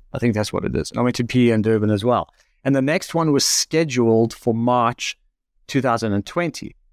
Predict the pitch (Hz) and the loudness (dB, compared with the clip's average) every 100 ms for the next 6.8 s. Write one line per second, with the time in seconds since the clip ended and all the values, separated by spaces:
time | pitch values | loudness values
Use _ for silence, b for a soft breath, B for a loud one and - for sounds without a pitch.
0 | - 127 127 127 123 113 117 113 - 110 | -2 0 2 2 2 0 0 -2 -2 -6
1 | - 127 117 120 110 - - - 87 78 | -2 -2 2 2 0 -4 -6 -2 -2 -2
2 | - 131 - - 123 117 117 127 123 110 | -4 -2 -2 -2 -2 0 0 -2 -2 0
3 | 107 107 104 110 110 113 _ _ - 120 | 0 0 0 0 0 -2 _ _ -4 0
4 | 120 117 117 113 104 135 135 139 117 139 | 2 2 2 2 0 -2 -2 -4 -4 -2
5 | 135 - 113 110 113 139 156 143 - 139 | -2 0 0 0 -2 -2 0 -2 -2 0
6 | 135 123 123 147 175 107 64 | 0 -2 -2 -2 -2 -4 -6